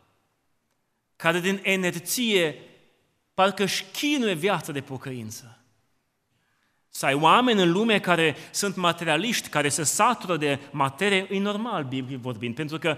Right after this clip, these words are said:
nu te satură lumea aceasta, nu-ți satură sufletul. Să ai oameni care sunt atei, oameni care nu-L cunosc pe Dumnezeu, oameni care își pun nădejdea în tot ce este aici și acum și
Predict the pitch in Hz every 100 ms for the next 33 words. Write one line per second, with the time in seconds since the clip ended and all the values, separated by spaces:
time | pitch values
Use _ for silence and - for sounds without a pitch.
0 | - - 254 254 175 - 262 254 156 135
1 | 107 - - _ 147 165 143 127 147 127
2 | - 117 107 - _ _ - 202 - -
3 | 156 151 135 - 151 113 107 98 113 _
4 | _ _ _ _ _ _ _ _ - 190
5 | 175 185 220 277 269 208 190 - 226 190
6 | 165 - 233 269 226 196 233 233 214 196
7 | 196 240 220 214 202 190 180 233 220 226
8 | 226 202 190 190 226 - - 202 185 220
9 | 226 202 180 233 240 214 - 180 185 254
10 | - 285 - 262 196 165 185